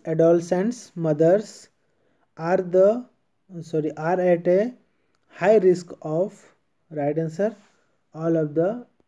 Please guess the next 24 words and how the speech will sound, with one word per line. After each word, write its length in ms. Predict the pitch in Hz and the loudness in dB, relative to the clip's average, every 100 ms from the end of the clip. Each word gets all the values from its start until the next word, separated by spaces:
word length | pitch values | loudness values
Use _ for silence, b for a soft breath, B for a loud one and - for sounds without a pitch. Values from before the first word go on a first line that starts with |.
| _ | _
these, 540 | 147 147 143 127 127 _ - | -10 -4 -4 -4 -12 _ -8
low 260 | 147 165 | 0 0
birth 320 | 170 175 175 175 | 2 0 0 -2
weight 260 | 170 170 | -2 -2
babies, 500 | 175 170 202 247 - _ _ _ _ - | -2 -2 -2 -4 -14 _ _ _ _ -12
miscarriage 640 | 151 175 175 175 170 196 202 175 | -6 -6 -6 -2 0 0 -4 -12
and 280 | 160 160 - | -10 -10 -12
stillbirth, 540 | 160 143 131 127 - | -10 -12 -12 -14 -16
ये 100 | 156 | -18
सब 200 | - 180 - | -12 -12 -10
हाई 180 | 143 147 | -12 -10
रिस्क 380 | 147 170 - - | -10 -14 -16 -12
के 160 | 180 269 - b b _ | -10 -10 -14 b b _
कारण 320 | 135 131 175 | -14 -8 -8
होते 400 | 170 147 - 147 | -6 -8 -8 -8
हैं। 160 | 143 147 | -8 -6
What 320 | 139 151 156 | -4 -4 -4
is 120 | 214 214 | -4 -4
the 60 | |
difference 600 | 196 170 - 170 202 208 - 160 | -4 -6 -6 -6 -6 -10 -16 -12
among 420 | 147 151 190 247 b b b b b | -10 -8 -8 -10 b b b b b
the 180 | 147 170 190 - 175 | -4 -2 -2 -4 -2
choices 480 | 151 143 202 202 151 143 | -2 -2 -4 -6 -8 -8
given? 360 | 139 143 185 | -6 -6 -8